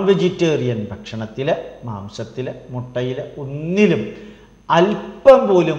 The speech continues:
ഫൈബർ ഇല്ല. അതുകൊണ്ട് അതിൽ കുറേ ഭാഗം ശരീരം വലിച്ചെടുത്ത് കഴിഞ്ഞാൽ പുറത്തേക്ക് പോകാനൊന്നുമില്ല. അതുകൊണ്ട് തന്നെ ഇൻഡസ്റ്റൈൻ ക്യാൻസർ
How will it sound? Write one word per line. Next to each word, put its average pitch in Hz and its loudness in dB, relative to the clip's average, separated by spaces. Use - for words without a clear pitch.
ഫൈബർ 127 4
ഇല്ല. 123 -2
അതുകൊണ്ട് 135 0
അതിൽ 156 -2
കുറേ 160 -2
ഭാഗം 120 -2
ശരീരം 113 -8
വലിച്ചെടുത്ത് 120 -6
കഴിഞ്ഞാൽ 107 -10
പുറത്തേക്ക് 190 -4
പോകാനൊന്നുമില്ല. 139 -2
അതുകൊണ്ട് 170 0
തന്നെ 101 -10
ഇൻഡസ്റ്റൈൻ 104 -8
ക്യാൻസർ 98 -6